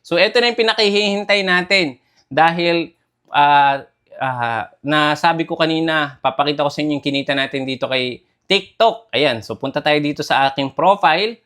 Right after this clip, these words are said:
And i-click lang natin dito sa kanilang TikTok Studio. I-click natin tong estimate reward. Ayan. So, as of this recording, meron na po tayo na-generate na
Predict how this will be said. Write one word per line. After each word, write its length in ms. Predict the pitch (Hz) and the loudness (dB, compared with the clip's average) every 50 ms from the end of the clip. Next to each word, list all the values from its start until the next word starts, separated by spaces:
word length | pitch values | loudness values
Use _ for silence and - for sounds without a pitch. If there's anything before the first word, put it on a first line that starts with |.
| _ _ _ _ _ _ _ | _ _ _ _ _ _ _
And 160 | 131 143 151 | -2 0 0
i-click 320 | 151 147 - 165 160 156 160 | 0 0 -2 -2 -2 -2 0
lang 160 | 160 156 160 | -2 0 0
natin 320 | 156 156 151 151 156 151 | 0 0 0 0 0 -2
dito 240 | 143 147 147 143 - | 0 0 -2 -4 -4
sa 160 | - - - | -8 -6 -2
kanilang 400 | - 143 143 143 139 135 131 131 | -2 0 0 0 -2 -2 -4 -4
TikTok 320 | - 160 - _ 165 - - | -6 -8 -6 _ -8 -8 -8
Studio. 720 | - - 165 165 165 156 139 151 160 196 220 220 - _ _ _ _ _ _ _ _ _ _ _ - | -8 -4 -2 0 0 2 2 2 2 2 2 0 -6 _ _ _ _ _ _ _ _ _ _ _ -12
I-click 260 | 135 - 165 170 165 | -4 -2 0 0 0
natin 380 | 180 170 165 160 160 160 160 156 | 0 0 0 0 0 -2 -2 0
tong 260 | - 160 151 156 156 - | 2 2 2 2 0 -4
estimate 520 | 143 - - - 151 151 147 147 143 - _ - | -6 -6 -4 -2 0 0 0 0 -2 -6 _ -4
reward. 560 | 135 139 135 127 127 139 170 196 165 131 113 - _ _ _ _ _ _ _ _ _ _ _ _ _ _ _ _ _ _ _ _ _ _ - | -4 -2 0 0 0 0 0 0 -2 -4 -8 -12 _ _ _ _ _ _ _ _ _ _ _ _ _ _ _ _ _ _ _ _ _ _ -2
Ayan. 340 | 123 131 135 139 156 165 | 0 2 2 2 0 -2
So, 380 | 160 - - 143 135 135 135 131 | -2 -2 0 2 2 4 4 4
as 180 | 113 139 143 - 180 | 4 2 2 0 -2
of 80 | - | -2
this 240 | - 160 175 165 - | 0 -2 -2 0 -2
recording, 560 | 180 170 - 175 165 170 160 160 175 185 190 | -4 -2 0 2 2 2 2 2 0 0 0
meron 260 | 175 165 160 165 165 160 | 0 0 0 0 0 -2
na 80 | 151 | -2
po 140 | 151 165 160 | -2 -4 -2
tayo 160 | 160 160 156 156 | 0 0 0 0
na-generate 680 | 156 147 135 139 143 147 147 147 143 147 147 143 - - | -2 -2 0 0 0 0 0 0 0 -2 -2 -2 -4 -4
na 400 | 143 139 151 165 180 180 - | -4 -2 -2 -2 -4 -6 -12